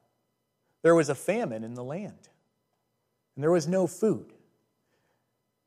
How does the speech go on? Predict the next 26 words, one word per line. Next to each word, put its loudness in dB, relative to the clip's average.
And 0
the 6
boy 10
found 6
himself 2
in -8
great -2
need. -14
So -6
what -2
does -8
he -10
do? -2
He -8
goes 8
out 10
and -2
he 0
hires 6
himself 6
out 8
to -2
one 0
of 0
the 4
citizens -4